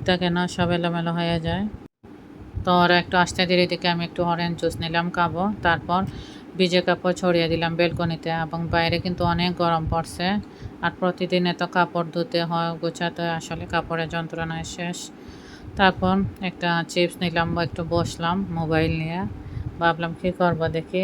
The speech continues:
এর মধ্যে ফোন দিলাম ওরা আসতেছে নাকি। তো ওরা আসার পর আমার হাজব্যান্ড আগেই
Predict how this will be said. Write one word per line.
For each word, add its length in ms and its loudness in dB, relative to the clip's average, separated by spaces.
এর 140 0
মধ্যে 280 -4
ফোন 180 2
দিলাম 260 4
ওরা 180 2
আসতেছে 360 -4
নাকি। 280 -6
তো 60 -6
ওরা 140 6
আসার 360 2
পর 180 2
আমার 200 -2
হাজব্যান্ড 380 -2
আগেই 200 -2